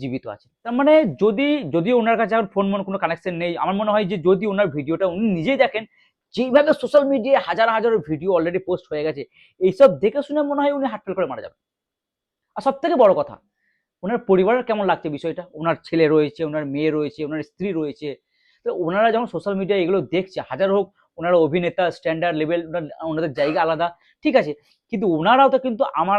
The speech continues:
আপনার মতো রক্ত মাংস গড়া মানুষ। তো ওনাদের কেমন বিষয়গুলো হচ্ছে, আমি এইটা ভাবছি শুধু যে আপনারা কি, আপনারা এত বড় বড় নিউজ চ্যানেল আপনারা কিভাবে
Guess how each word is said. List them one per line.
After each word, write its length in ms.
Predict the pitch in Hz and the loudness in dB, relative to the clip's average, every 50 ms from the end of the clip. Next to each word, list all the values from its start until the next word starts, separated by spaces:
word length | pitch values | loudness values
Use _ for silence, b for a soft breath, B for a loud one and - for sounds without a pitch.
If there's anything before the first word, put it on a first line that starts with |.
| 196 190 | 2 0
আপনার 200 | 190 196 196 190 | 0 -2 -4 -4
মতো 120 | 185 180 202 | -4 -4 -4
রক্ত 240 | 175 143 - - - 170 165 | -4 -4 -6 -6 -8 -6 -6
মাংস 160 | 165 165 - 165 151 | -6 -6 -6 -6 -6
গড়া 140 | 156 156 143 123 | -4 -4 -4 -8
মানুষ। 180 | 113 113 110 _ _ _ _ _ _ _ _ _ _ _ _ _ _ _ - | -10 -12 -16 _ _ _ _ _ _ _ _ _ _ _ _ _ _ _ -4
তো 40 | 240 220 185 160 160 | 0 0 2 2 2
ওনাদের 380 | 180 220 247 247 214 277 285 277 - - _ _ - | 2 2 2 4 6 6 6 6 2 -8 _ _ -2
কেমন 220 | 226 208 233 262 240 202 135 127 147 | 0 0 2 2 0 0 -2 -6 -8
বিষয়গুলো 340 | 160 - 220 202 208 208 - 139 | -2 0 0 2 2 0 -2 -4
হচ্ছে, 280 | 147 - - - 123 107 _ _ _ _ _ _ _ _ _ - - | -6 -8 -8 -16 -20 -20 _ _ _ _ _ _ _ _ _ -12 -6
আমি 120 | 202 220 214 196 | -2 0 2 2
এইটা 140 | 196 262 247 185 | 4 4 4 4
ভাবছি 200 | 202 - - 156 - - | 2 -2 -2 -14 -14 -14
শুধু 160 | - - 107 _ _ _ _ _ _ _ - | -18 -20 -20 _ _ _ _ _ _ _ -2
যে 100 | 160 226 202 | 2 2 2
আপনারা 240 | 196 - 254 277 285 277 - _ | 2 2 2 2 2 2 0 _
কি, 100 | _ - 180 175 135 139 | _ -10 -8 -4 -4 -4
আপনারা 180 | 180 240 240 208 | -2 2 0 2
এত 80 | 185 - 247 165 156 | 4 2 2 2 4
বড় 120 | 160 185 196 | 2 4 6
বড় 100 | 247 269 247 180 156 160 | 6 6 6 4 2 -2
নিউজ 180 | 214 247 - - _ | -2 -4 -4 -6 _
চ্যানেল 160 | - 254 220 220 | -8 -6 -6 -4
আপনারা 160 | 240 277 269 - - - | -4 -4 -6 -6 -8 -6
কিভাবে 320 | 226 247 - - 262 339 | -4 -2 0 2 2 2